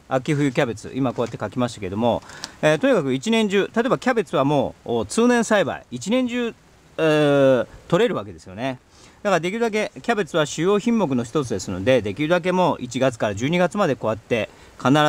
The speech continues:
ず作る時期、あの、うー、いつでもあるという状況を作ろうとしてるわけですね。それを完全無農薬で、有機栽培でそれをやってるということになります。もちろんつながらない時期もございますね。で、えー、秋冬キャベツ、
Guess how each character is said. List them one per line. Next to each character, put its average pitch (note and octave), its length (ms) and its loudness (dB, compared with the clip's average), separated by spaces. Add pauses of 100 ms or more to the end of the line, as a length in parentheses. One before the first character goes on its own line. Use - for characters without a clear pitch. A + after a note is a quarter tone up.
ず C#3 200 -2 (120)
作 - 160 -4
る A#2+ 100 0
時 F#2 140 -8
期、 F2 220 -8 (260)
あ G#2 260 0
の、 G2 480 -4
う - 60 -16
ー、 F#2+ 520 -8 (180)
い D3 60 -6
つ C#3 120 -4
で G3+ 80 4
も G3 100 4
あ F3+ 80 4
る F3 80 -4
と A#2+ 60 -6
い A#2 60 -4
う - 20 -8
状 B2 140 0
況 C3+ 200 -4
を F3 240 2 (500)
作 - 140 0
ろ F#3+ 80 4
う C3+ 40 -2
と G#2+ 100 -6
し - 60 -14
て C3+ 60 -8
る G#2+ 60 -4
わ E2+ 60 -8
け - 60 -16
で - 40 -20
す B2+ 40 -6
ね。 D3 200 -2
そ - 160 -2
れ G3+ 80 4
を G#3 60 2
完 G3+ 180 2
全 G#3+ 100 -2
無 G#3 120 0
農 A3+ 80 2
薬 C3 260 0
で、 F#2 240 -8
有 D3+ 160 0
機 - 80 -6
栽 G3 180 2
培 G3+ 160 0
で A2+ 260 -4
そ - 140 -8
れ C3 60 0
を C#3 60 4
や G#2 140 -2
っ - 20 -20
て - 120 -2
る F#3 80 -2
と D#3+ 100 -4
い - 20 -2
う E2+ 40 -6
こ E2+ 120 -10
と F2 60 -10
に D2+ 60 -12
な D#2 60 -10
り D2 60 -12
ま - 40 -16
す。 - 80 -20 (360)
も G#3 100 2
ち A#3+ 80 0
ろ A#3 80 4
ん C#3 60 0
つ F#3 120 -6
な A3+ 140 4
が A#3+ 80 2
ら G#3+ 80 2
な G#3+ 80 2
い A#3 60 0
時 F3 100 -8
期 D#3+ 80 -4
も C3 80 -2
ご A2+ 140 -6
ざ C3 100 2
い B2+ 60 2
ま A#2 100 -4
す - 120 -20
ね。 C#3+ 280 0 (540)
で、 F3+ 380 4
え D#3 40 6
ー、 - 60 4
秋 F3 200 -2
冬 B3 200 -2
キ A#3 100 0
ャ G#3+ 60 0
ベ B2 80 -6
ツ、 - 160 -20